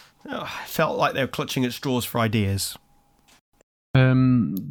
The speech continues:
Speaker 2: yeah, I don't, I don't know how the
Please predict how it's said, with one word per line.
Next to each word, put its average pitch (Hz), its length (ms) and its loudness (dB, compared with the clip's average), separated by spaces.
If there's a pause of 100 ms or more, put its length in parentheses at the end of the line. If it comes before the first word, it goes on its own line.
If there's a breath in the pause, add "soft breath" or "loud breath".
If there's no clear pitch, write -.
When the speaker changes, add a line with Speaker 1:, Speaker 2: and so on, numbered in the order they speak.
(100)
Speaker 2:
yeah, 143 480 2
I - 20 2
don't, 143 160 2
I 92 180 0
don't 139 220 2
know 98 600 2 (220)
how 92 840 0
the 90 360 0